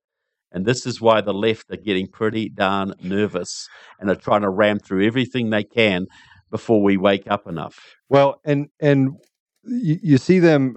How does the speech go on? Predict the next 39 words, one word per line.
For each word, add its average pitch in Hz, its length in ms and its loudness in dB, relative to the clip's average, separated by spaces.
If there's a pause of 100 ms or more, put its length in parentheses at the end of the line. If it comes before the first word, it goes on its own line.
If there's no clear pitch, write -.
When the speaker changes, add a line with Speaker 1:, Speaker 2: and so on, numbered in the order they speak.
Speaker 2:
creating 151 320 2
propaganda. 135 720 2
Even 151 220 2
the 131 60 4
Washington 123 520 0
Post 131 320 -2
came 117 200 -4
out 113 160 -2
and 110 100 -8
said 110 440 -2 (380)
that, 110 240 -2 (160)
uh, 110 160 0
they 110 120 2
gave 113 220 4
four 139 220 2
Pinocchios 117 720 0
to 117 80 -6
Biden 113 400 2
for 110 120 0
lying 113 420 0
about, 101 360 0 (380)
on 110 140 2
the 110 80 4
election 113 420 2
side, 104 380 0
lying 113 400 2
in, 104 360 -2
in 107 440 -4
about 107 320 -2
the - 80 -20
fact 113 200 -6
that 101 60 -18
they 113 80 0
were 107 60 0
gonna 104 160 -2
close 110 320 0
the - 80 -20
polls 104 300 -4
early 117 460 -2